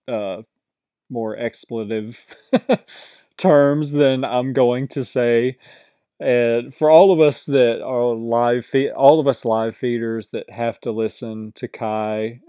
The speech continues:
uh, it pretty well, uh, got the room to cheer <laughs> with, uh, with that. So as far as the veto competition itself, it was the tiny veto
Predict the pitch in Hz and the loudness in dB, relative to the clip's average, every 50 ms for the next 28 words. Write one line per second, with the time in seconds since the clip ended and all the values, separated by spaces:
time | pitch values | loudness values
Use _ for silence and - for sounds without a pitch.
0 | 320 _ _ _ _ _ _ - 123 120 113 107 104 104 101 101 95 90 _ _ | -20 _ _ _ _ _ _ -4 -2 0 0 0 0 -2 -4 -6 -10 -14 _ _
1 | _ _ _ _ _ - 123 127 - _ - - 165 160 147 131 131 127 120 120 | _ _ _ _ _ -18 -16 -16 -16 _ -10 -6 -4 -2 0 0 0 2 2 2
2 | 117 113 107 107 104 107 _ _ _ _ _ _ _ _ _ - 135 117 104 98 | 0 0 0 -2 -4 -8 _ _ _ _ _ _ _ _ _ -8 -6 -6 -6 -6
3 | 95 101 104 - _ _ - 135 120 110 - - 110 107 110 110 110 107 107 107 | -8 -10 -12 -16 _ _ -2 0 0 0 0 -4 -6 -6 -6 -6 -6 -8 -10 -10
4 | 107 107 107 113 95 - - - 120 110 107 107 107 107 107 120 - - - - | -12 -12 -12 -14 -14 -10 -8 -6 -4 -2 -2 0 0 -2 -2 -4 -6 -8 -4 0
5 | 254 - - 262 - - 262 - - - - - - - - _ _ - - - | 0 2 2 2 2 2 2 0 0 -2 -8 -6 -6 -8 -8 _ _ -20 -20 -20
6 | - - _ _ _ _ _ - 156 139 135 131 131 131 120 117 120 117 110 110 | -20 -20 _ _ _ _ _ -2 0 2 2 2 2 0 -2 -2 0 0 2 2
7 | 107 110 117 117 117 117 113 104 113 113 110 110 110 107 104 107 - _ - - | 0 -2 -4 -6 -6 -8 -6 -4 -2 -2 0 0 0 -2 -2 -4 -8 _ -14 -8
8 | - 123 113 113 110 110 110 110 110 _ _ _ _ _ _ _ _ _ _ _ | -4 -2 0 0 0 0 -2 -4 -6 _ _ _ _ _ _ _ _ _ _ _
9 | - 160 - - - 220 233 226 214 165 139 143 123 107 117 117 120 120 117 117 | -12 -12 -6 -2 0 2 4 4 2 2 0 -4 -4 -4 -2 -2 0 0 0 2
10 | 117 113 113 113 117 - - - 127 120 - 123 - - 131 120 - - 117 107 | 2 0 0 -2 -4 -6 -6 -4 -4 -4 -4 -8 -10 -8 -8 -8 -8 -10 -12 -12
11 | 107 110 - - - 123 117 117 110 - - - 139 135 - 160 131 127 123 120 | -14 -14 -12 -6 -4 -2 -2 -2 -4 -4 -2 -2 -2 -2 -2 -4 -4 -2 0 0
12 | 117 110 110 _ - 117 - - - 117 113 117 117 117 117 117 117 113 104 113 | -2 -4 -6 _ -16 -16 -16 -14 -12 -10 -10 -8 -8 -8 -10 -10 -10 -8 -6 -6
13 | 113 113 117 117 117 117 117 117 117 117 117 123 131 | -4 -2 -2 0 0 0 0 0 0 -2 -4 -8 -12